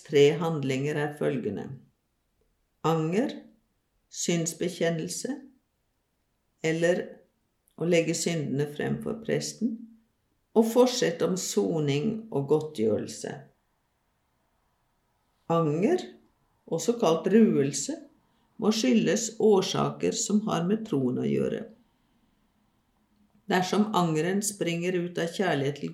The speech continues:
Gud, kalles den fullkommen. Skyldes den andre årsaker, kalles den ufullkommen.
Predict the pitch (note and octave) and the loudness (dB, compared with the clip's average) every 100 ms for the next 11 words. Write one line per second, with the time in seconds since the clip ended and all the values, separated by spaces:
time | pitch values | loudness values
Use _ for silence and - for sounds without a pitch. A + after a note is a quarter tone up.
0 | - D#3 A3+ - - _ _ _ _ F3+ | -6 -4 -2 -6 -14 _ _ _ _ 0
1 | E3 F3 - F3 F#3+ - _ _ _ - | 2 0 -2 -2 -4 -10 _ _ _ 4
2 | A3 G#3 F3 - - - C#3+ - - - | 6 6 2 -4 -4 -2 -2 -6 -10 -18
3 | _ _ _ _ - - F#3 E3+ D3 D3+ | _ _ _ _ -16 0 2 4 2 0
4 | - E3 F3 - F#3+ D#3 C3 B2+ C3 - | -4 -6 -6 -2 0 0 0 -2 -2 -4
5 | D3 - - - - F3+ E3 E3 - A3+ | -6 -4 -6 -8 -6 -2 -2 -2 -2 -4
6 | A3 - - _ - C#4 A#3 - C3+ B2+ | -4 -12 -20 _ 0 2 2 0 -4 -4
7 | - B2+ B2 A#2 - | -6 -4 -4 -4 -6